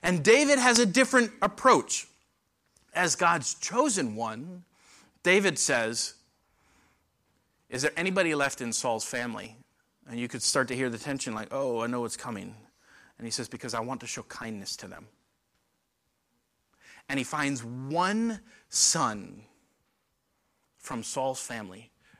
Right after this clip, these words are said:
named Mephibosheth. And he says, "I want you to go get Mephibosheth, and I want you to bring him here." Which is still that, like, "What's happening?"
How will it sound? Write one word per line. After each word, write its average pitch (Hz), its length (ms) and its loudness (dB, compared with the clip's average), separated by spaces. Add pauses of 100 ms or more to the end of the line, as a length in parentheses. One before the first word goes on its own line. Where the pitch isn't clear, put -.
named 120 300 -6
Mephibosheth. 113 760 -10 (1000)
And 113 100 -14
he 107 40 -10
says, 120 180 -6
"I 123 60 0
want 143 220 -2
you 135 80 -4
to 123 80 -6
go 123 300 -4
get 127 180 -6
Mephibosheth, - 800 -10 (520)
and 110 100 -14
I 117 40 -8
want 117 180 -8
you 123 80 -8
to 110 80 -8
bring 113 320 -6
him 98 100 -12
here." 107 440 -12 (720)
Which 120 240 -8
is 110 80 -6
still 185 380 0
that, 120 180 4
like, 110 180 -2 (120)
"What's 135 500 -10
happening?" 120 640 -8